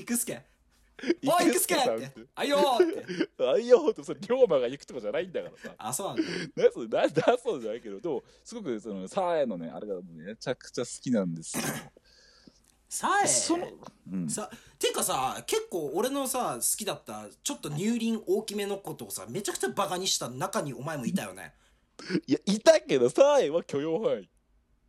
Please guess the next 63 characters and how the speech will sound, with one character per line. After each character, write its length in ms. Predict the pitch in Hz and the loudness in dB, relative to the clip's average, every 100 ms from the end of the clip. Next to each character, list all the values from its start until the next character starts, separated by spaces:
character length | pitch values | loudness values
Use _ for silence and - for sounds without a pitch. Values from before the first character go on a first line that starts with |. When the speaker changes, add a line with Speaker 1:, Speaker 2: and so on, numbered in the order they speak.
| _ _ _ _ _ _ _ _ - | _ _ _ _ _ _ _ _ -4
Speaker 1:
い 40 | |
や、 160 | 285 131 175 | 0 0 4
Speaker 2:
お 40 | |
前 60 | 220 | 6
が 0 | |
Speaker 1:
許 60 | |
容 80 | 311 | 8
範 220 | 339 320 | 6 4
囲 40 | 311 | 4
と 0 | |
か、 100 | 359 | 2
Speaker 2:
な 60 | |
ん 20 | 147 | 0
か、 60 | |
お 140 | 143 - _ - - | -2 -8 _ -16 -4
Speaker 1:
う 180 | 277 165 | -2 -2
ん、 40 | |
許 160 | - 262 | -2 2
容 120 | 233 | 2
と 80 | 202 | 2
か 80 | 180 | -2
じ 60 | |
ゃ 40 | 143 | -4
な 60 | |
く 60 | 139 | -8
て、 80 | - | -12
Speaker 2:
う 40 | |
ん。 20 | - | -6
Speaker 1:
あ 120 | 190 254 | -2 0
れ 180 | 269 - 180 | 0 -6 -8
が 140 | 214 | -6
ド 120 | 160 | -2
ス 140 | 170 - | -2 -2
ト 80 | |
ラ 80 | 180 | -4
イ 60 | 170 | -4
ク 60 | |
だ 80 | 139 | -4
し、 100 | - | -6
あ 80 | 110 | -4
れ 100 | 220 | -4
で 320 | 240 208 104 | -2 -4 -4
い 100 | - | -6
け 120 | 165 202 | -6 -4
る 80 | |
ん 60 | 196 | -4
だ 80 | 127 | -8
っ 80 | - | -12
た 80 | 98 | -16
ら 80 | |
も 60 | 87 | -14
う 20 | - | -12
全 200 | 127 196 | -8 -6
然 280 | 214 170 - | -6 -6 -8
誰 200 | 117 160 | -8 -6
で 60 | 233 | -4
も 100 | 254 | -4
い 60 | |
け 120 | 220 135 | -4 -4
る 100 | 127 | -4
し。 120 | 98 98 87 - - - _ _ _ _ _ _ _ _ _ _ _ _ _ - | -6 -10 -14 -18 -20 -20 _ _ _ _ _ _ _ _ _ _ _ _ _ -16
う 60 | 98 | -14
ん。 220 | 85 | -14